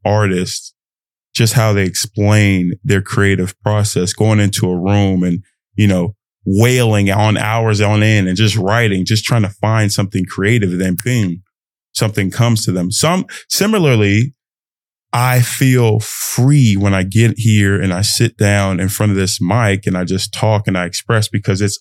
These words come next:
almost me trying to connect myself in a expressive way, if that makes sense. So I take a lot to that. And so when I'm ever,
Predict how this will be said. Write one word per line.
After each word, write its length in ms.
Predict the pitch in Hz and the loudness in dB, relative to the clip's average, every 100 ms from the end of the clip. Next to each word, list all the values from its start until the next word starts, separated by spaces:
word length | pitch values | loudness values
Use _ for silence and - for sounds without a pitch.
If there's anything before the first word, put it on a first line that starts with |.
| - | -2
almost 480 | 131 123 107 104 - - - | 0 2 0 -2 -10 -14 0
me 160 | 120 | 2
trying 240 | 113 - 107 | 2 0 0
to 80 | 101 | 0
connect 420 | 127 101 113 110 | 0 0 0 0
myself 540 | 98 95 - 98 95 | -2 -2 -2 -2 -2
in 80 | 92 | -4
a 80 | 90 - _ _ _ _ _ | -6 -10 _ _ _ _ _
expressive 840 | 113 101 - - - 110 - 95 92 | -4 -2 -4 -4 0 0 0 -2 -2
way, 220 | 110 113 | 0 0
if 100 | 92 | 0
that 160 | 95 85 | -2 -2
makes 260 | 90 87 | -4 -4
sense. 220 | - 85 | -6 -4
So 220 | - 160 170 - - _ _ _ - | -2 -2 -2 -12 -20 _ _ _ -6
I 120 | 117 | -4
take 200 | 156 151 | -2 0
a 40 | |
lot 380 | 117 113 107 85 _ _ _ _ - | 2 2 2 -2 _ _ _ _ -2
to 180 | 123 113 | 0 2
that. 240 | 95 - | 2 2
And 120 | 104 | 0
so 140 | 98 107 | 0 0
when 160 | 107 | 0
I'm 160 | 117 139 | 2 2
ever, 420 | 131 117 107 104 | 4 4 2 0